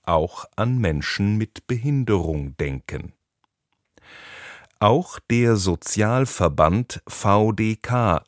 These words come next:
hat etwas zum Koalitionsvertrag gesagt. Der Verband findet,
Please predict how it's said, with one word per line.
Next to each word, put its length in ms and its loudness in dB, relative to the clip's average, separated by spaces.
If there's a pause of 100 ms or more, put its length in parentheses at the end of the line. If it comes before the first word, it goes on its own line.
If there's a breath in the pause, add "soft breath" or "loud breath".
(160)
hat 340 -2
etwas 480 -4
zum 320 0
Koalitionsvertrag 1800 -2
gesagt. 680 -2 (880 loud breath)
Der 280 2
Verband 680 -2
findet, 800 0